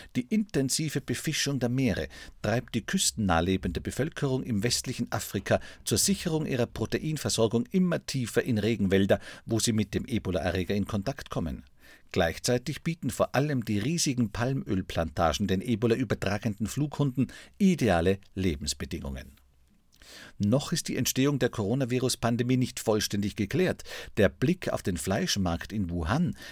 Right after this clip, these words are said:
der tote und lebendige exotische Tiere bietet, weist allerdings darauf hin,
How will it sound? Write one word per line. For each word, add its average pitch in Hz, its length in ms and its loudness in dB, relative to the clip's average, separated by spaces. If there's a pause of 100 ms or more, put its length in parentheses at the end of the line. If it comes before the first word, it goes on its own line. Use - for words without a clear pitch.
(140)
der 85 220 2
tote 156 400 -2
und 92 160 -4
lebendige 120 580 -2
exotische 120 640 -2
Tiere 170 320 -2
bietet, - 420 -2 (260)
weist 85 360 4
allerdings 104 360 0
darauf 87 280 0
hin, 165 220 0